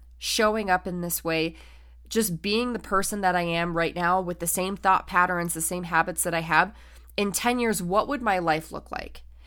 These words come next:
And think of all the consequences, all of the negative crap that would be brought to your life. Make yourself hurt a little bit. Your brain doesn't know the difference between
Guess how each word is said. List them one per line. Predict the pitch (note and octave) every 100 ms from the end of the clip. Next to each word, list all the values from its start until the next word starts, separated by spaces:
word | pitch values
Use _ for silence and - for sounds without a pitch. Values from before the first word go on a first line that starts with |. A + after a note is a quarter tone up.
| - -
And | A3+ A3+
think | B3
of | G#3+ F#3+ -
all | G3 G3+ B3
the | C4+
consequences, | - - G#3 G3+ F#3+ - F3 D#3+ E3 -
all | F#3+ G#3 C#4
of | B3
the | A#3
negative | G#3 F#3+ F#3 F3+ E3+
crap | - - F3+ D#3 -
that | E3
would | F3
be | E3
brought | E3 E3+ E3 -
to | D#3+
your | D#3
life. | D3+ - - - - - - - - - -
Make | G3 G#3 C4+ -
yourself | E4 D#4+ - C4+ -
hurt | - - F3+ A3+ F#3
a |
little | E3 D3+ D3
bit. | - - - - - - - - - -
Your | G3 C#4
brain | A#3 G3 G#3+ C#4
doesn't | B3+ G#3+ F#3
know | G3 A3
the | F#3+
difference | F3+ G3+ A3 G3 -
between | F3+ - G3 F#3+ F3